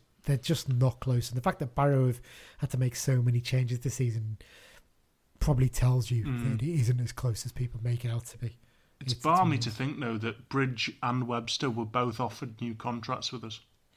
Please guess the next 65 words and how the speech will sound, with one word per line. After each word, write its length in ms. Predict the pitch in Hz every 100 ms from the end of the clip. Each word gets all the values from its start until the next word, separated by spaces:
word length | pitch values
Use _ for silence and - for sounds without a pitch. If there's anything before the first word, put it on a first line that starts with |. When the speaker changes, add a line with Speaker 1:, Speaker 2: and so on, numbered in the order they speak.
| _
Speaker 1:
Yeah, 140 | - 147
and 100 | 123
they 40 | 123
both 260 | 143 135
ended 220 | 135 120 113
up 100 | 139
at 100 | 127
Bromley 340 | 127 113 127
in 60 | -
the 60 | -
conference. 400 | - 214 160 175
Speaker 2:
Yeah. 160 | 202
Speaker 1:
There 180 | 202 202
you 60 | 131
go. 140 | 123 - - - - - -
Uh, 60 | 143
obviously, 280 | 139 139 131 -
Bridge 180 | - 135
has 120 | 135 117
gone 140 | 131
the 80 | 123
long 160 | 127 127
way 120 | 127
around 260 | 123 123 117
to 80 |
that, 220 | 123 160 -
but 100 | 123
they, 200 | 123 127 180
Speaker 2:
Mm. 140 | 127
Speaker 1:
there 80 | 120
you 80 | 110
go. 140 | 113 - - - -
Uh, 220 | 175 175 - - - - -
well, 260 | 208 233 220
well, 140 | 220
I 60 | 214
think 180 | - 294
we've 100 | 226
got 80 | 226
to 40 | -
cover 140 | 202
a 40 | 175
lot 120 | 190
of 60 | -
transfers, 420 | 202 247 - 135
haven't 140 | 180
we? 80 | 170
'Cause 120 | 135
obviously 180 | 160 143
it's 60 | 127
been 140 | 160
deadline 380 | 131 165 190 151
day 120 | 123
and 80 | 120
there's 100 | 123
been 120 | 143
a 40 | 139
bit 200 | 175 202
of 80 | 160
activity 400 | - 247 190 139
for 100 | 208
ex-United 520 | 180 - 143 175 220
players. 340 | - 139 123 110
Um, 60 |
Speaker 2:
Mm. 300 | 185 165 156